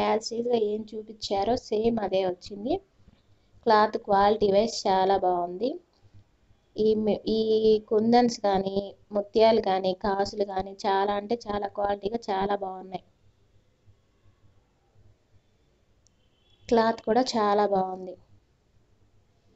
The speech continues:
ఒకసారి ఎవరైనా మన ఇండ్లలో ఏదైనా ఫంక్షన్ ఉంటే ఎవరైనా కావాలి అనుకుంటే ట్రై చేయండి. మిగతా పేజీలు మనం బయట చూసుకుంటూ కంపేర్ చేసుకుంటే ఈ పేజ్లో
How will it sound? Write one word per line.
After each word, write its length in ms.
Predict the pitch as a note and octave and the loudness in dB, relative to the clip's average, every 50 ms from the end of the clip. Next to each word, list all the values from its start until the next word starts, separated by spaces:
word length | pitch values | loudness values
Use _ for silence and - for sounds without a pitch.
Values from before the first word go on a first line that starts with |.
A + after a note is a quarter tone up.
| _ _ _ _ _ _ _ _ _ - | _ _ _ _ _ _ _ _ _ -8
ఒకసారి 400 | A3+ A3 - - A#3 A3 A3+ A3+ | -8 -6 -2 0 0 2 4 4
ఎవరైనా 420 | A3 G#3+ G#3+ G#3+ G#3+ G#3+ A3 G#3 - - _ _ _ _ - - - - - _ _ - | 4 4 4 4 4 4 2 0 -4 -6 _ _ _ _ -20 -20 -20 -20 -20 _ _ -8
మన 180 | A3 G#3+ G#3 G#3 G3+ G#3 G#3 | -4 -2 -2 0 0 0 0
ఇండ్లలో 460 | G#3 G#3 G#3 G#3+ A#3 A#3 A#3+ B3 A#3 A3+ A3 | 0 0 0 2 4 4 6 6 6 4 4
ఏదైనా 240 | G#3 G#3 G#3 A3 A3+ | 2 2 0 -2 -2
ఫంక్షన్ 460 | - A3+ G#3+ G#3 G#3 - - A3+ A3 G#3+ | -4 -4 -4 -4 -4 -4 -6 -6 -4 -6
ఉంటే 180 | G#3 G#3 - C4 B3+ | -4 -2 -2 0 0
ఎవరైనా 300 | A#3 G#3+ G#3+ G#3 G#3 G#3+ G#3 | 0 0 -2 -2 -6 -8 -8
కావాలి 500 | - G#3 G3+ G3+ G#3 G#3+ G#3+ G#3+ A3 A3 | -10 -10 -8 -6 -6 -4 -4 -4 -4 -6
అనుకుంటే 420 | G#3+ G3+ G3 - - G3+ G3+ G#3+ B3 | -8 -10 -12 -16 -20 -12 -8 -6 -6
ట్రై 260 | B3 - A3+ G#3 G3 G3 | -6 -4 -2 -2 -2 -2
చేయండి. 520 | G3 - G#3 F#3+ F#3+ F#3+ G3 G3+ B3 D#4+ F#4 - _ _ _ _ _ _ _ _ _ _ _ _ _ _ _ _ _ _ _ _ _ _ _ _ _ _ _ - | -6 -10 -14 -14 -14 -16 -8 -4 -4 -4 -4 -4 _ _ _ _ _ _ _ _ _ _ _ _ _ _ _ _ _ _ _ _ _ _ _ _ _ _ _ -6
మిగతా 360 | A#3 A3+ A3+ A#3 A#3+ A#3+ C#4+ C#4 | -4 -2 0 0 2 4 4 4
పేజీలు 500 | C#4 - B3 B3 B3 A#3+ A#3 A#3 A#3 B3 A#3+ | 6 6 6 6 6 4 4 2 4 4 4
మనం 240 | A#3+ A3+ A3 A3 A3 A3 | 2 0 -2 -2 -2 0
బయట 300 | A3 G#3+ G#3+ A3 A3 B3 A#3+ - | 0 2 2 2 0 -2 -4 -4
చూసుకుంటూ 1120 | - A3+ A3+ A3+ - - G#3+ G#3+ G#3+ G#3+ G#3+ G#3+ G#3+ G#3 G#3+ G#3 - _ _ _ - B3+ C4+ C#4+ C#4 - | -8 -12 -12 -14 -14 -12 -10 -8 -8 -6 -6 -6 -6 -6 -8 -10 -12 _ _ _ 0 2 2 2 2 0
కంపేర్ 400 | A#3+ A3+ A#3 A3+ - C4 B3+ B3+ A#3+ | -2 -2 0 2 4 4 6 6 4
చేసుకుంటే 540 | A#3+ A#3 A3+ A3+ - - A3+ A3+ A#3 D4 D4+ C#4 | 2 2 0 -2 -6 -10 -10 -2 2 2 4 4
ఈ 120 | A#3+ A#3+ | 2 0
పేజ్లో 540 | A#3+ - B3 A#3+ A#3+ B3 B3 B3 - C4+ D4+ | 0 2 4 6 6 4 4 0 -2 0 0